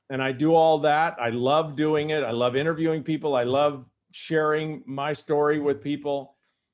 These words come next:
And that, that's an on-task activity. That's not off track at all,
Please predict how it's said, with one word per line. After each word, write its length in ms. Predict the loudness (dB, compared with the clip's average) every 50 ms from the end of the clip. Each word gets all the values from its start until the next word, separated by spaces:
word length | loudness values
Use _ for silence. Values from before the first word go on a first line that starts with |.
| _ _ _ _ _ _ _ _ _ _ _
And 600 | -8 -6 -4 -4 -4 -4 -4 -4 -4 -6 -10 -12 -8
that, 360 | -6 -2 -2 -2 -4 -6 -12 _ -8 -4
that's 240 | -4 -4 -2 -2
an 140 | -4 -4 -4
on-task 1040 | -4 -6 -6 -4 -4 -6 -6 -8 -4 -2 0 0 0 -2 -2 -4 -8 -12 -16 -20 -20 _ _ _ _ _
activity. 580 | -10 -10 -10 -4 -2 0 0 2 0 0 -2 -2
That's 260 | -2 -2 -2 -2 -4
not 160 | -6 -4 -2 -2
off 240 | -2 -2 -2 -4
track 360 | -6 -6 -4 -2 -2 -2 -4 -4
at 80 | -2 0
all, 480 | 0 0 0 0 -2 -4 -10 -16 _